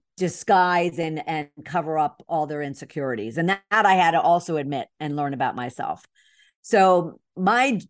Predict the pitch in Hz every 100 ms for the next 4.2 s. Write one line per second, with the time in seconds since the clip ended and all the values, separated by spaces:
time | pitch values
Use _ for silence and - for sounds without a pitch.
0 | - 208 185 175 185 214 233 240 208 196
1 | 180 - 208 180 175 - 170 160 160 -
2 | 165 151 143 139 160 180 180 190 170 160
3 | 147 151 - 151 147 160 151 160 151 147
4 | 147 139